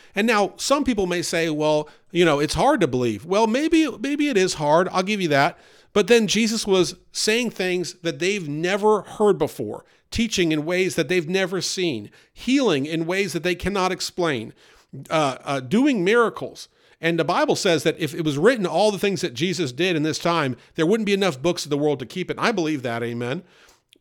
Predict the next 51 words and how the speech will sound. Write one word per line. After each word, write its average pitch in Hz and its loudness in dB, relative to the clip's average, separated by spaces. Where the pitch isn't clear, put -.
We 202 4
only 208 4
know 147 0
a 127 -8
tiny, 269 -4
minuscule 214 -2
amount 170 -2
that 139 -4
God 160 -2
has 160 -6
allowed 151 -4
us 208 -6
to 156 -6
read 147 -2
in 139 -6
his 135 -4
word 156 0
about 139 -4
what 147 -4
Christ 139 -4
did. 175 -6
But 165 -2
what 170 -2
Christ 185 -4
did 175 0
in 180 -2
front 165 -2
of 147 -4
them 214 -2
wasn't 135 0
enough. 190 -8
That 165 -2
means 202 0
that 156 -2
they 160 -2
had 214 0
hard 185 0
hearts. 196 -2
That 226 -4
means 226 -2
that 185 -4
they 185 -6
had 160 -6
willful 185 0
ignorance, 180 -4
that 185 -6
they 214 -4
didn't 233 -6
want 220 -2
to 247 -4
believe. 117 -8